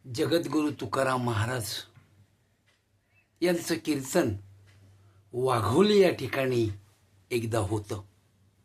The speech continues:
आणि कीर्तनाला गेल्यानंतर त्यांचं कीर्तन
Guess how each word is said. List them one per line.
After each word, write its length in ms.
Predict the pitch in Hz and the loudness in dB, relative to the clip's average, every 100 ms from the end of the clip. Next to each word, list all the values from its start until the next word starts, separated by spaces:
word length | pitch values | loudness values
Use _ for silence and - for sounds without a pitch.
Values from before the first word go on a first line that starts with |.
| _ _ _ - | _ _ _ -6
आणि 420 | 113 113 113 104 98 _ _ _ _ _ _ _ _ _ | -2 0 0 -4 -10 _ _ _ _ _ _ _ _ _
कीर्तनाला 580 | - 113 139 139 135 131 | -14 -10 -6 -4 -2 -2
गेल्यानंतर 680 | 117 123 117 117 110 104 123 95 - _ _ _ _ _ _ _ _ _ _ _ _ _ _ _ _ - | 0 0 2 2 0 -2 -4 -6 -14 _ _ _ _ _ _ _ _ _ _ _ _ _ _ _ _ 0
त्यांचं 340 | 202 175 220 220 | 0 2 0 0
कीर्तन 580 | 202 165 - 196 131 | 2 0 2 2 2